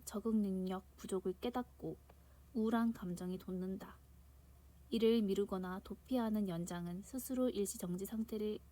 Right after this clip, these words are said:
강제하는 것이다. 이때 일시정지는 부정적 결과를 낳는다. 능동적이며 적극적이고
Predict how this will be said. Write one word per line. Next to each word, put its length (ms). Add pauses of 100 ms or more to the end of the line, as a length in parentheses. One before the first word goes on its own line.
(160)
강제하는 600
것이다. 400 (840)
이때 360
일시정지는 840
부정적 480
결과를 460
낳는다. 580 (1700)
능동적이며 960
적극적이고 840